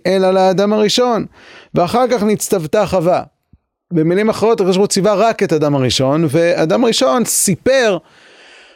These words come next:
או העביר את הציווי לחווה. מה קרה בסוף? עברה וקלקלה את העולם, כי לא, היא לא קיבלה ראשונה. עכשיו, אם אני,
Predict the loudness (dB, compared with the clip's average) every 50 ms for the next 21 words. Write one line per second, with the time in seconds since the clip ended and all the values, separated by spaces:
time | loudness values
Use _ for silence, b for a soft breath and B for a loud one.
0 | B B -2 0 0 2 2 2 4 4 2 2 2 2 2 2 2 0 -2 -4
1 | -4 -4 -2 -2 0 0 2 2 2 2 2 0 0 0 0 2 2 0 0 -2
2 | -4 _ -6 -2 -2 -2 0 0 0 2 2 2 0 0 -2 0 0 0 2 0
3 | 0 -2 -8 -10 -4 -4 -2 -2 0 0 0 2 2 0 0 -2 -2 0 -2 -2
4 | 0 0 0 0 2 2 0 0 0 0 2 2 2 2 2 2 0 0 -2 -4
5 | -2 0 0 2 2 2 2 2 2 2 2 2 2 2 2 2 2 2 2 2
6 | 2 2 2 2 2 2 0 0 0 0 0 0 2 2 0 2 0 0 0 -2
7 | -4 -6 _ _ -18 -18 -18 -18 -18 -20 -20 -20 -20 -20 -20 -20 -20 _ _ _
8 | _ _ _ _ _ _ _ _ -18 -16 -14 -10 -6 -4 0 0 0 0 0 0
9 | -2 -2 -2 0 -2 -2